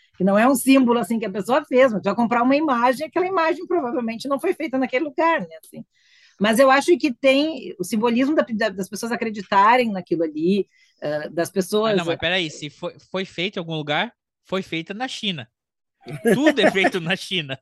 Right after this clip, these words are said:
Speaker 1: Não,
Speaker 2: Então,
Speaker 1: tem coisas mais
Speaker 2: olha, tem
Speaker 1: artesanais.
Speaker 2: noventa e nove por cento de chance de ser, ter sido feita na China. Então, se tá na China, acho que tem, é, vai ser chinês.
Speaker 1: Tem coisas mais artesanais, assim, tu consegue comprar, que, que daí a pessoa fez,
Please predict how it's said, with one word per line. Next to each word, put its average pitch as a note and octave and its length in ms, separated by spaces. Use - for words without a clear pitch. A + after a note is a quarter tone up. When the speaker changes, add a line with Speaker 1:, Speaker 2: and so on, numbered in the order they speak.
Speaker 1:
Não, C5 60
Speaker 2:
Então, B4+ 100
Speaker 1:
tem D4 160
coisas C#4 320
mais D4 200
Speaker 2:
olha, C#4 160
tem D4 120
Speaker 1:
artesanais. D4 240
Speaker 2:
noventa C4+ 180
e C4 40
nove C4 260
por G#3+ 140
cento A3+ 180
de G#3+ 100
chance A3 400
de A#3 140
ser, C4 280
ter C4+ 200
sido C#4 340
feita G#3+ 360
na F3 120
China. D#3+ 400
Então, A3+ 600
se A3 280
tá A#3 220
na B3+ 140
China, B3+ 480
acho A3 220
que - 80
tem, A3 480
é, F#3+ 140
vai F#3 220
ser A3+ 140
chinês. A3+ 640
Speaker 1:
Tem - 400
coisas B3+ 160
mais B3 200
artesanais, C#4+ 800
assim, A3 160
tu G3+ 80
consegue G#3 340
comprar, A3 560
que, D3+ 240
que - 80
daí D#3+ 140
a - 40
pessoa G#3+ 300
fez, A3 380